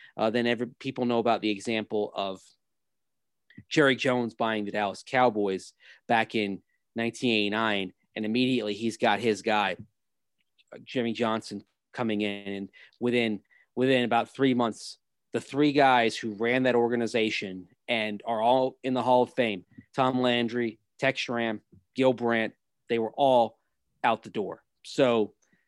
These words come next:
if you, if the team goes six and ten,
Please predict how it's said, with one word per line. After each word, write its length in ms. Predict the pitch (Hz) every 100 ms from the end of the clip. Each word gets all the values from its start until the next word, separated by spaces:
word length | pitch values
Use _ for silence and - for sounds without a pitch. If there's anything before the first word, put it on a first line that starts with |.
| _ _ _ _ -
if 260 | 160 - 131
you, 100 | 151
if 120 | 156
the 80 | 147
team 240 | 139 214
goes 280 | 185 180 160
six 300 | - 175 -
and 140 | 143 127
ten, 560 | 170 160 127 113 104